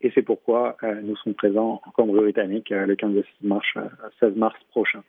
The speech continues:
Ça a lieu à dix-huit heures, heure de Québec. Euh, donc, euh, je suppose que pour vous, ce sera quinze heures, euh, dans ce cas-là. Alors, le, le, le fonctionnement, lors de chaque arrêt, il y a, euh, des combats de pitch. Vous m'excuserez l'anglicisme. Donc, euh, des résumés en quelques secondes,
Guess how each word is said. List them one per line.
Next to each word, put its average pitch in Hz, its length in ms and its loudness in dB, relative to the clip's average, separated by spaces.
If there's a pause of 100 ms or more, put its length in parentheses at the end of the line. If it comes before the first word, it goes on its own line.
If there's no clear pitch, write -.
(340)
Ça 151 80 2
a 135 60 -2
lieu 180 260 4
à 131 380 0
dix-huit 175 460 2
heures, 170 340 4
heure 165 180 4
de 143 80 4
Québec. 131 540 0 (160)
Euh, 110 220 2
donc, 113 300 -4
euh, 110 280 2
je - 80 -14
suppose - 320 -4
que - 80 -4
pour 101 220 0
vous, 104 180 -4
ce - 120 2
sera 104 260 0
quinze 98 360 -2
heures, 101 420 2
euh, 95 200 -2
dans 101 160 0
ce - 60 -20
cas-là. - 220 0 (260)
Alors, 123 220 2
le, 123 200 2
le, 135 180 2
le 135 120 2
fonctionnement, 147 440 0
lors 190 100 4
de - 80 -16
chaque 165 240 2
arrêt, 151 460 2
il 135 60 0
y 127 80 8
a, 139 420 2
euh, 107 240 4
des 107 120 4
combats 123 280 2
de 110 100 2
pitch. - 400 0 (160)
Vous 101 80 0
m'excuserez 107 480 2
l'anglicisme. 107 880 0
Donc, 110 260 0
euh, 104 220 6 (200)
des 120 80 6
résumés 127 320 4
en 127 120 0
quelques 147 320 2
secondes, 123 500 0